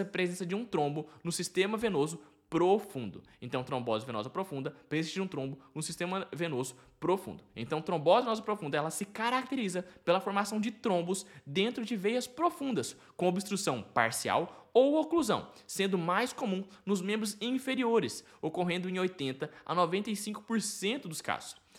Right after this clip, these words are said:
Ao contrário da trombose venosa superficial ou tromboflebite superficial, a trombose venosa profunda tá altamente relacionado a complicações e com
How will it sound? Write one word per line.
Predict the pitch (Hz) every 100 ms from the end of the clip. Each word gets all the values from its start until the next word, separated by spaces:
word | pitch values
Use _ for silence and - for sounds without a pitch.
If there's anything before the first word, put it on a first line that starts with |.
| - -
Ao | - 151
contrário | 156 175 160 160 208
da | 196
trombose | 180 143 147 180
venosa | 156 131 131
superficial | 135 - 117 - - 127 110 - -
ou | 135
tromboflebite | 135 180 214 202 139 120
superficial, | - 110 - 135 110 - -
a | 135
trombose | - 151 135 165 190
venosa | 156 139
profunda | - 113 135 104 - -
tá | 190 - -
altamente | 226 247 247 220 202 202 -
relacionado | 190 196 185 143 151 156 -
a | -
complicações | 202 247 269 285 277 269 180 180 - - -
e |
com | 196 220